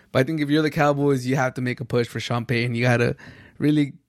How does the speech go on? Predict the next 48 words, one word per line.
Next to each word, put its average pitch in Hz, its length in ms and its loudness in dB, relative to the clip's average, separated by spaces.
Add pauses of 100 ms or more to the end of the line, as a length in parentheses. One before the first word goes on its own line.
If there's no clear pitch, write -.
(120)
talk 143 260 2
to 143 140 -2
him, 135 140 0
get 139 180 0
in 139 100 0
his 127 120 -6
corner, 123 500 -2
and 113 400 -8 (240)
pitch - 280 2
him 131 100 2
a 120 60 0
sell 123 520 -2 (160)
for 127 400 2
being 120 280 0
the 123 60 -2
head 123 180 0
coach 131 280 -2
of 95 80 -8
the 127 80 -8
Saints. 147 460 0 (340)
That 165 140 4
would 156 100 6
be 151 140 4
insane. 143 540 2 (140)
That 135 100 4
would 143 120 4
be 139 100 4
crazy. 131 580 2 (340)
I - 20 -6
think 135 180 2
Sean 139 220 4
Payton 135 280 4
goes 131 320 2
to 123 100 -2
the 120 100 -4
Cowboys 127 680 0 (360)
would 147 220 4
make 147 160 2
the 131 80 -4
Cowboys 131 500 2
one 127 140 0
of 123 80 0
the 117 80 -4
better 123 240 0
teams, 131 580 -4 (120)
or 127 120 2
maybe 135 280 4
the 131 240 2